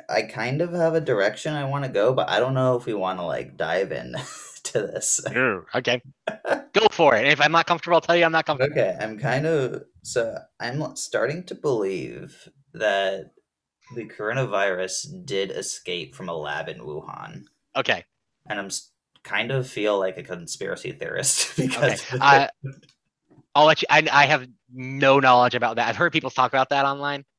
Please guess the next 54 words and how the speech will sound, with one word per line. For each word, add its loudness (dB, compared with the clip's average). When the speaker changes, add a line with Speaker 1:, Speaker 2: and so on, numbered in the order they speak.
Speaker 2:
like, 0
literally -4
seen -12
headlines -6
about 0
it. -4
I 0
know -4
nothing -6
about -14
it. -20
Speaker 1:
Okay. -6
Speaker 2:
It 0
sounds 6
to -2
me, 4
just -4
hearing 2
you -4
say 0
that 4
one -4
sentence, -6
you -8
sound 0
like 0
a -8
conspiracy -8
theorist. -20
Speaker 1:
I -10
mean, -10
I -10
Speaker 2:
Uh, 4
Speaker 1:
think -4
it -14
Speaker 2:
<laughs> -20
but 6
I 4
don't, 2
I 0
don't 0
know 0
the -4
circumstances -6
of -6
if -14
that's -6
true -6
or -4
not. -4
I -2
haven't -8
done -6
the -6